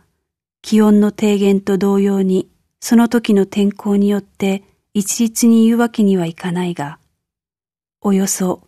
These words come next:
高度三千メートルでは、海上面に比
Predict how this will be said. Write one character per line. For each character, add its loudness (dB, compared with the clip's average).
高 0
度 -2
三 0
千 2
メ 2
ー -2
ト -4
ル -4
で -4
は、 -4
海 0
上 2
面 4
に 0
比 -8